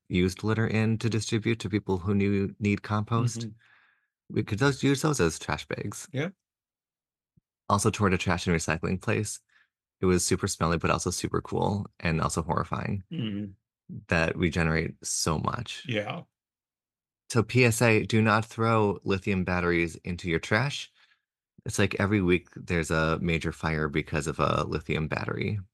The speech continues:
Speaker 2: That's scary.
Speaker 1: Yeah. And it's a place that's already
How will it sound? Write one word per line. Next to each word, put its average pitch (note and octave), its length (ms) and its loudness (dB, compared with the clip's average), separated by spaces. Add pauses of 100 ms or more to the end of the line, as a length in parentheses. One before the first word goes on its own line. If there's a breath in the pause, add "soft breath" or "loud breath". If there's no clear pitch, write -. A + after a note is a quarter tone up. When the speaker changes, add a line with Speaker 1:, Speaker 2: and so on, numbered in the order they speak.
Speaker 2:
That's A#2+ 200 -6
scary. F3+ 540 -10 (320)
Speaker 1:
Yeah. - 220 -4 (1080)
And G#2 100 2
it's F#2 140 0
a F#2+ 120 4
place E2+ 260 0
that's E2 220 -2
already D#2 720 0